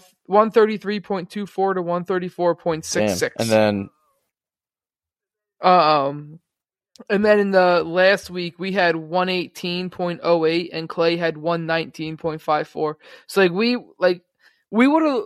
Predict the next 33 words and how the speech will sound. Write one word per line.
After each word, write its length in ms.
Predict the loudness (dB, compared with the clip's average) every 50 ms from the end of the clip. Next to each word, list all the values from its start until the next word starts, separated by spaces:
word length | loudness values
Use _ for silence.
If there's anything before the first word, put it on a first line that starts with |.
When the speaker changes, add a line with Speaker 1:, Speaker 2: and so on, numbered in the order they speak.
| -8 -10
Speaker 1:
we 240 | -4 -2 -2 -2
lost 760 | -2 -2 -2 2 4 4 6 6 6 4 4 0 -8 -14 _ -20 _ _ _ _ _ _ _ _
the 220 | -12 -4 0 0 0
semifinal 840 | 2 4 4 4 4 4 2 0 2 4 4 4 6 4 4 2 4
by 180 | 4 4 4 4
one 280 | 2 2 0 0 0
point 320 | 2 2 2 2 2 0 -2
four, 300 | 0 2 2 2 0 -2
and 180 | -4 -4 -2 -2
we 100 | -2 -2
Speaker 2:
<laughs> 100 | 0 2
Oh 100 | 6 6
Speaker 1:
would've 200 | 8 6 6 4
Speaker 2:
my 40 |
Speaker 1:
lost 360 | 4 4 4 6 4 4 4 4
the 60 | 4
Speaker 2:
God, 100 | 4 4
Speaker 1:
final 360 | 2 0 -2 0 2 2 2
Speaker 2:
dude. 140 | 2 2 2
Speaker 1:
by 80 | 4 4
one 300 | 4 6 4 4 4 2
point 380 | 0 0 0 0 0 -4 -6 -4
four. 220 | 2 4 4 4
Speaker 2:
That's 120 | 4 2 0
crazy. 500 | 0 0 -2 -2 -4 -4 -8 -10 -10 _ _ _ -20 -20 _ _ -12 -12 -12 _ _ -20 -12 -8
We'll 120 | -6 0
get 140 | 2 2 0
'em 120 | 0 -4
next 260 | -10 -16 -12 -12 -8 -6
year. 200 | -4 -4 -4 -6 -10 -10 -2
Speaker 1:
<laughs> 480 | 0 2 2 2 2 2 -2 -4 -6 -10 _ _ _ _ _ _ _ _ _ _ _ _ _ _ _ _ _ _ _ _ _ _ _ _ _ _ _ _ _ _ _ _ _ _ _ _ _ _ _ _ _ _ _ _ _ _ _ _ _ _ _ _ -8
Yeah, 220 | 0 2 2 2 4
hopefully. 680 | 6 6 4 4 4 2 4 4 4 4 2 -2